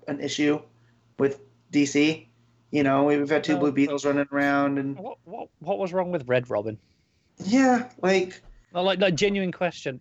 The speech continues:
Speaker 2: It worked.
Speaker 1: Yeah.
Speaker 2: It clearly differentiated him. He was not just Robin. He, okay, he's
Speaker 1: Right.
Speaker 2: Red Robin. We, uh, everyone just went, "Yeah, that's fine." That, that
Speaker 1: Yeah.
Speaker 2: wasn't confusing to anyone.
Speaker 1: But, but at the same time, I feel like he's at this point where he's ready to stand on his own and be his own character,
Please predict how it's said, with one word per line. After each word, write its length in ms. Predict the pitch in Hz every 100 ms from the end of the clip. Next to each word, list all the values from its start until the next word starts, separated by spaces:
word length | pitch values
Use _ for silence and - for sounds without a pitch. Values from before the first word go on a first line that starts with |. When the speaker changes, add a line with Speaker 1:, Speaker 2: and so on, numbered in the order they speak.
| -
Speaker 2:
It 140 | 190
worked. 500 | 180 151 151 139 - -
Speaker 1:
Yeah. 60 |
Speaker 2:
It 100 | 175
clearly 340 | - 202 185 170
differentiated 600 | 151 165 151 - 147 143
him. 120 | 143
He 80 | 143
was 140 | 143
not 200 | 156 156
just 260 | 139 151 -
Robin. 240 | 123 127
He, 140 | 123 127 -
okay, 220 | - 123 - - - -
he's 120 | 156
Speaker 1:
Right. 80 | 147
Speaker 2:
Red 140 | 135
Robin. 340 | 127 120 123 123
We, 180 | 135 - _
uh, 120 | 165 147
everyone 360 | 156 160 165 165
just 120 | 147
went, 120 | 165
"Yeah, 100 | 208
that's 160 | 208 202
fine." 300 | - 214 113 _ _ _ _
That, 100 | 185
that 120 | 160
Speaker 1:
Yeah. 80 | 156
Speaker 2:
wasn't 200 | 151 180
confusing 400 | 143 147 139 131
to 100 | 135
anyone. 240 | 123 139 185 _ -
Speaker 1:
But, 300 | 262 262 220
but 120 | 247
at 80 | 247
the 80 | 202
same 180 | 240
time, 320 | 233 262 262 202
I 40 |
feel 160 | 180 202
like 140 | 185
he's 260 | - 190 180
at 100 | 180
this 140 | 175
point 320 | - 185 190
where 380 | 170 160 156 147 _ _ _
he's 280 | - 214 202
ready 220 | 196 196
to 80 | 180
stand 240 | - 175 165
on 120 | 151
his 140 | 143
own 160 | 156 165
and 60 | 143
be 60 |
his 120 | 143 135
own 120 | 131
character, 600 | 151 143 135 135 131